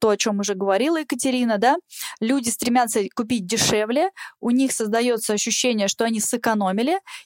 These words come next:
и у них остались средства, чтобы потратить их снова.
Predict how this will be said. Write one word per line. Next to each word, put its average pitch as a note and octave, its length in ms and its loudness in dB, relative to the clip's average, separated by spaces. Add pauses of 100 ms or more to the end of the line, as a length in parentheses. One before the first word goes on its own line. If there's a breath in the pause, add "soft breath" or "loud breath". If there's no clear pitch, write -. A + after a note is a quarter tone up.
и C#4 80 0
у C4+ 80 4
них C#4 220 0
остались A3 460 0
средства, E4 360 0
чтобы B3 240 -2
потратить C4 480 0
их B3+ 100 -2
снова. G#3 540 0